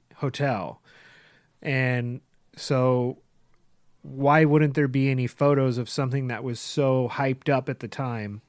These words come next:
to be, like, have this great connection to the World's Fair and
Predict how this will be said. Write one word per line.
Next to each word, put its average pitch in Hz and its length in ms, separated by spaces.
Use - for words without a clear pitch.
to 127 100
be, 123 260
like, 113 400
have 180 200
this 139 200
great 156 280
connection 139 640
to 135 400
the 123 100
World's 123 320
Fair 107 460
and 117 720